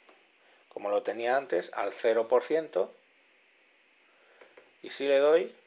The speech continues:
veis que se me ve un poquito más, eh, pues se me ve con total claridad.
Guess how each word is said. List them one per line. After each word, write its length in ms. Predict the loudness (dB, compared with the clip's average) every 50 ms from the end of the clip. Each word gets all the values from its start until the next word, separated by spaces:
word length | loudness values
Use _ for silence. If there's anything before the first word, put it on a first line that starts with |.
| _
veis 340 | -8 -4 -2 -2 -2 -4 -8 -14 -20 -20 -20 _ _
que 100 | -8 -8
se 160 | -6 -6 -6
me 140 | -6 -2 2
ve 200 | 2 0 0 -2 -10
un 120 | -16 -6 -6
poquito 400 | -6 -4 -4 -2 2 2 0 0
más, 480 | 0 -4 -2 -2 -2 -4 -6 -10 -16 _ -2
eh, 560 | 0 0 2 2 0 0 -2 -4 -6 -8 -10 -12 _ _ _ _ _ _ _ _ _ _ _ _ _
pues 200 | _ -10 -10 -10 -14 -16
se 160 | -8 -6 -6
me 120 | -4 -2
ve 100 | -4 -2
con 200 | -2 -2 -4 -2
total 400 | -4 -4 0 2 0 0 0 -4 -8
claridad. 540 | _ -6 -6 -6 -6 -6 -8 -10 -10 -10